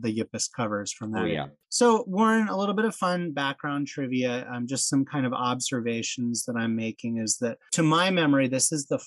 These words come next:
Speaker 1: first of several stories that are gonna center in and around the Himalayas, right? I don't
Speaker 2: Right.
Speaker 1: think I'm forgetting any. And, and Barks is gonna have fun coming back to this part of the world for some pretty memorable stories later.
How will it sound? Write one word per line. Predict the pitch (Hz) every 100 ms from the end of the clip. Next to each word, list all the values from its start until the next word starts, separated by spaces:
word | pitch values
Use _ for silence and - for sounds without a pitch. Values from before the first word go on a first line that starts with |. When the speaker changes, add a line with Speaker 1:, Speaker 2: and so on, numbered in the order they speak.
| -
Speaker 1:
first | 147 131 147 - -
of | 139 123
several | - 135 127 147 156
stories | - 175 165 170 196 208 -
that | 135
are | 131
gonna | 127 117
center | - 151 139 139 135 123
in | 143 127 123
and | 120 120
around | 110 120 113 113 107
the | 113
Himalayas, | 107 123 110 107 98 - - -
right? | 107 120 202 -
I | -
don't | 147
Speaker 2:
Right. | 156 170
Speaker 1:
think | 165
I'm | 156 147
forgetting | 139 143 131 120 110 104
any. | 101 104 139 -
And, | 123 120 131 -
and | 127
Barks | 135 143 -
is | 151
gonna | - 139 120
have | 123 107
fun | - 127 127
coming | 131 120 113
back | 110 104 -
to | 107
this | 104 -
part | - 120 110
of |
the | 104
world | 107 143 202 104 98 -
for | 117
some | 107 - 110
pretty | - 208
memorable | 170 123 180 156 107 95
stories | - 107 95 92 -
later. | 98 98 -